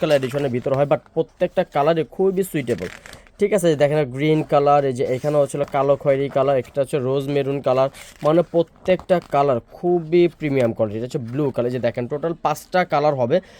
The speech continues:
তো আমরা আপনাদেরকে এখান থেকে দেখিয়ে দেবো, টোটাল পাঁচটা কালার আমরা আপনাদেরকে দেখাবো। তো আমরা ফার্স্ট যে কালারটা সেটা খুলে দেখাচ্ছি। এটা হচ্ছে হলো ক্যাটালগের,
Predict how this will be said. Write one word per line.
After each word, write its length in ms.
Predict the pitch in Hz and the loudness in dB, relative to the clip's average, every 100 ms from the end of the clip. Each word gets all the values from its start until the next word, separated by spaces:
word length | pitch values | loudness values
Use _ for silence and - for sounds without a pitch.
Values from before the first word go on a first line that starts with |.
| - | -4
তো 60 | - | 2
আমরা 200 | 175 190 | 4 4
আপনাদেরকে 420 | 180 196 185 190 | 2 0 0 0
এখান 200 | 175 196 | 0 0
থেকে 180 | 185 185 | 0 -2
দেখিয়ে 360 | 151 165 185 160 | 0 0 0 0
দেবো, 180 | 131 | -2
টোটাল 240 | 135 139 151 | -6 -6 -6
পাঁচটা 340 | 143 139 165 | -4 -6 -6
কালার 260 | 147 147 143 | -4 0 0
আমরা 160 | 135 | 0
আপনাদেরকে 400 | 131 135 123 117 | -2 -2 -4 -4
দেখাবো। 460 | 120 113 120 120 202 - - - | -4 -4 -4 -4 -4 -6 -20 -2
তো 60 | 165 | 2
আমরা 160 | 175 | 2
ফার্স্ট 340 | 175 175 170 180 | 2 0 -2 -4
যে 160 | 180 | -4
কালারটা 380 | 170 151 151 175 | 2 2 2 -2
সেটা 220 | 170 156 | -2 -2
খুলে 220 | 151 147 | 0 -2
দেখাচ্ছি। 440 | 120 120 120 - 170 | -2 -2 -4 0 0
এটা 200 | 165 170 | 2 4
হচ্ছে 260 | 165 - | 2 2
হলো 100 | 175 | -2
ক্যাটালগের, 540 | 170 160 156 147 135 | 0 0 2 0 2